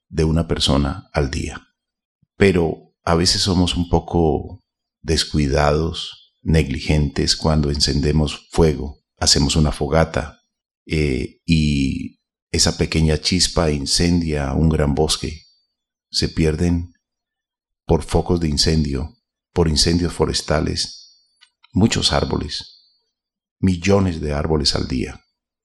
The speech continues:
Entonces, gran parte de nuestra respiración libre, natural, se empieza a perder. Hay una universidad en Alemania que logró un estudio muy, muy interesante en Múnich.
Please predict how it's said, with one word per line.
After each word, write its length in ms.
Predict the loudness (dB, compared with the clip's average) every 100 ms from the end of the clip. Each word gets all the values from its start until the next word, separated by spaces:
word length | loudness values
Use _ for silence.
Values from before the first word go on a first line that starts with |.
| _ _ _ _ _
Entonces, 560 | -4 0 2 2 0 0
gran 260 | 0 0
parte 380 | 0 -2 0 0
de 60 | 2
nuestra 280 | 0 -2 -4
respiración 1000 | -4 -4 -2 -2 0 2 2 0 -4 -10 _ _ _ _ _ -8
libre, 680 | 0 0 2 0 0 0 0
natural, 760 | 0 -2 -2 0 0 -2 -8 _ _ _ _ _ _ _ _ _ _ -8
se 200 | -2 -2
empieza 420 | 0 0 0 -2
a 220 | -4 -2
perder. 480 | 0 0 -4 -6 -16 _ _ _ _ _ _ _ _ _ _ _ _ _ _ _ _ -8
Hay 200 | -2 0
una 360 | 0 0 -2 -2
universidad 800 | 0 2 2 0 0 2 0 0 -6
en 140 | 0 0
Alemania 680 | 2 2 2 2 0 -6 _ _ _ _ _ _ -20 _ _ _ -2
que 520 | 2 2 2 -2 -2
logró 320 | 0 0 2 0
un 180 | 2
estudio 540 | -2 -2 0 2 2 2
muy, 300 | 2 2 2
muy 200 | 2 2
interesante 680 | 0 -2 -2 0 -2 -4 -4
en 80 | 0
Múnich. 520 | 2 2 -2 -6